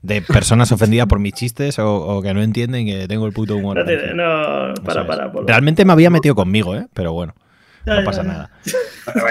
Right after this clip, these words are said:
Speaker 3: puedes explicar el chiste.
Speaker 1: Y ahora, aprovecha, pues eso, que yo como pareja siempre llega, siempre he ofrecido lo mínimo. Claro, que no soy buena pareja, es lo que estaba diciendo. Era una crítica bastante grande.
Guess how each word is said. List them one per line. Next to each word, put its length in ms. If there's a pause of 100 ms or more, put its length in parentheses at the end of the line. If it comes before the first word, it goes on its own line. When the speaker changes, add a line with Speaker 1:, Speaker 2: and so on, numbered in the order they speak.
Speaker 3:
puedes 140
explicar 320
el 120
chiste. 280 (560)
Speaker 1:
Y 140
ahora, 560 (340)
aprovecha, 400 (140)
pues 180
eso, 240
que 420
yo 260 (240)
como 200
pareja 320
siempre 380
llega, 320
siempre 600
he 40
ofrecido 480
lo 180
mínimo. 460 (200)
Claro, 280 (120)
que 200
no 120
soy 160
buena 220
pareja, 440
es 60
lo 100
que 40
estaba 200
diciendo. 420
Era 160
una 200
crítica 680 (460)
bastante 460 (120)
grande. 320